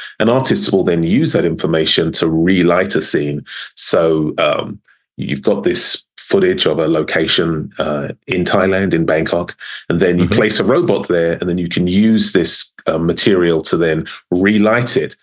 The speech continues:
Speaker 1: so that it looks as if that robot was present in the scene. They're receiving, receiving the same shadows, um,
Speaker 2: Yeah.
Speaker 1: same lights that other people in that environment would be. So, um, I would look for what would I need, um, what would be the most important thing,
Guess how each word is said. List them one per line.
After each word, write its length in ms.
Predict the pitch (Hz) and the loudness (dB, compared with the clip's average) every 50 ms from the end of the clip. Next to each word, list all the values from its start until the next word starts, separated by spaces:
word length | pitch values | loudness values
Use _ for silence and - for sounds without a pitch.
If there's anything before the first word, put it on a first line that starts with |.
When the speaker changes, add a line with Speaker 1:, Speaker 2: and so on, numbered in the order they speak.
| _ _ | _ _
Speaker 1:
so 160 | - - 110 | -4 -2 0
that 160 | 98 98 90 95 | 0 0 0 0
it 100 | 92 92 | 0 0
looks 280 | 101 104 101 104 - | 0 -2 -2 -2 -2
as 80 | - 101 | -2 0
if 140 | 95 82 - | 0 0 0
that 140 | - - | 0 0
robot 440 | 92 98 85 85 82 - 82 76 - 92 | 0 0 0 0 0 0 -2 -4 -2 -4
was 140 | 87 - | -6 -6
present 440 | - - - 85 80 - 87 82 - | -6 -4 -2 -2 -2 -2 -2 -4 -2
in 120 | 87 80 78 | -4 -4 -2
the 80 | 80 | -4
scene. 340 | - - - 85 76 76 76 | -2 -2 -2 -2 -2 -2 -2
They're 140 | 78 78 78 | -2 0 0
receiving, 460 | 82 82 - - 85 85 69 71 69 | 0 0 0 0 0 0 -2 -4 -4
receiving 460 | 87 95 - - - 110 98 90 82 82 | -4 -2 -2 0 0 0 2 0 0 -2
the 60 | 76 | -2
same 260 | - - 78 76 80 | -2 -2 -2 -2 -2
shadows, 680 | - - 98 90 87 85 87 87 85 85 85 82 - - - - - - - - | -2 0 0 0 0 0 0 0 0 0 -2 -4 -6 -8 -12 -16 -16 -20 -10 -4
um, 220 | - 80 76 78 80 | -2 -2 -2 0 0
Speaker 2:
Yeah. 140 | 110 110 101 | 0 2 2
Speaker 1:
same 180 | 92 92 82 | 2 2 2
lights 400 | 80 80 80 80 78 76 - - | 0 0 0 0 -2 -2 -4 -2
that 160 | - 80 73 - - | -2 -2 -2 0 -2
other 160 | 92 85 - | -2 -2 -2
people 420 | - - - 82 - - 80 76 | -4 -4 -6 -6 -6 -4 -4 -4
in 100 | 78 73 78 | -4 -2 -2
that 120 | 76 73 | -2 -2
environment 640 | 73 73 71 69 76 76 76 73 71 69 69 65 65 | -4 -4 -4 -2 -2 -2 -2 -2 -2 -4 -4 -4 -6
would 120 | 69 71 | -6 -2
be. 200 | - 80 73 73 | -2 -2 0 0
So, 240 | 71 - 92 85 - - - - - - - - - - - | 0 0 -2 -2 -4 -6 -12 -12 -12 -12 -14 -14 -12 -6 -2
um, 460 | 90 87 87 87 85 85 85 85 - - - _ _ _ _ - - - _ _ _ _ _ - | 0 2 2 2 2 0 -2 -4 -6 -12 -20 _ _ _ _ -12 -12 -12 _ _ _ _ _ -2
I 60 | 127 | 0
would 180 | 120 127 - | 2 2 2
look 220 | 120 131 139 139 - | 2 2 2 2 0
for 500 | - - - 110 107 104 104 98 98 - 110 | -2 0 2 2 4 4 2 2 0 -2 -4
what 220 | 95 101 127 - - | 0 0 0 2 2
would 100 | 131 113 | 2 2
I 160 | 110 101 95 | 2 2 0
need, 460 | 95 90 85 82 78 76 76 69 - - - - | 0 0 -2 -2 -2 -4 -6 -8 -10 -16 -10 -4
um, 240 | - 87 82 82 80 | -2 0 0 0 0
what 120 | 82 101 - | 0 0 0
would 100 | - - | 0 0
be 80 | 104 101 | 0 0
the 100 | - 82 | 2 2
most 260 | 82 85 80 - - | 0 0 0 -2 -4
important 480 | 78 73 - - 73 - 147 139 - | -4 -2 0 0 0 0 -2 -4 -4
thing, 360 | - - 76 73 69 71 73 | -4 -4 -4 -2 -4 -6 -8